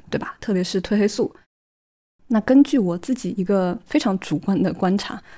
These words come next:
我感觉大家对褪黑素的态度已经从一开始的觉得它是帮助睡眠的神药，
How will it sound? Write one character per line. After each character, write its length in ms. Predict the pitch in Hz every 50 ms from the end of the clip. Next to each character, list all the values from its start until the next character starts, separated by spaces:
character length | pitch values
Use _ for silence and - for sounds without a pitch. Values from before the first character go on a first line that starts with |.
| - - _ _ _ _
我 100 | - 208
感 140 | 285 339 254
觉 120 | 190 190 185
大 140 | 226 208
家 120 | 196 214 208
对 160 | - - 202
褪 200 | - - 233 202
黑 80 | 190 196
素 140 | 202 - 226
的 120 | 196 185
态 260 | 180 - - 220 190
度 200 | 190 - 175 175 175 - - - - _
已 80 | - 185
经 160 | - 277 294
从 240 | - - 202 202 -
一 80 | 214
开 180 | - - 214 208
始 240 | 208 - - 185 156
的 220 | 170 165 165 170
觉 160 | - - 170
得 120 | 175 196 175
它 180 | - - 202
是 160 | 180 - 190
帮 240 | 180 - 202 202 214
助 180 | - - 220 180
睡 240 | - - - 233 185
眠 180 | 175 175 170
的 140 | 175 185 185
神 340 | 175 - - - 175 180 180
药， 220 | 220 220 180 -